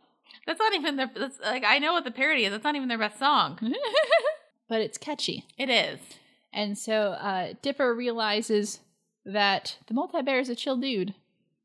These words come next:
Speaker 2: and he shouldn't kill him.
Speaker 1: So he doesn't.
Speaker 2: So he doesn't. And then he goes back to the Minotaur, says, says he's not gonna do it. And the Minotaurs are like,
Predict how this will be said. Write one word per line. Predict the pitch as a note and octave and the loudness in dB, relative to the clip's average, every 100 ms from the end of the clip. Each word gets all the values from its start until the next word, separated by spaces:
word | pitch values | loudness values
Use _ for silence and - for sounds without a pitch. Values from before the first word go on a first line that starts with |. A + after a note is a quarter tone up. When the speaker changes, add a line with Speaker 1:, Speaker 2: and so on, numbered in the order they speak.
| - | -6
Speaker 2:
and | G3+ | -6
he | |
shouldn't | F3+ - A3 G#3+ | -4 -4 -4 -4
kill | - F3+ - | -8 -8 -8
him. | G#3+ _ _ - | -14 _ _ -2
Speaker 1:
So | E4+ | 0
he | F#4+ B4+ B4 | 4 4 4
doesn't. | C#4 D3+ - _ _ _ | 2 -4 -10 _ _ _
Speaker 2:
So | - B3 | -4 -2
he | A#3+ | 2
doesn't. | C4 C#4 D4+ D4+ - _ _ _ _ _ _ _ - | 0 2 -2 -4 -12 _ _ _ _ _ _ _ -4
And | A3+ A#3 | -2 0
then | A3+ G#3+ F#3+ - - - | 0 0 -4 -10 -20 -8
he | A3+ | -2
goes | B3 | -2
back | B3+ C4 | 2 2
to | C#4 | 2
the | B3 | 0
Minotaur, | A#3+ B3+ A#3 | 0 2 0
says, | A3+ A3+ A3+ | 2 2 0
says | - - A3 | -2 -2 0
he's | A3+ G#3+ | 0 -4
not | G#3+ G3 | -2 0
gonna | G#3 | -2
do | G#3 G#3+ | 0 4
it. | G#3+ - - - - - | 2 2 -8 -20 -20 -8
And | G#3+ | -4
the | |
Minotaurs | G#3+ G#3 G#3+ A3 G#3+ G#3 | -2 -2 -2 0 0 -2
are | - F#3+ | -6 -4
like, | F3+ F3 | -4 -4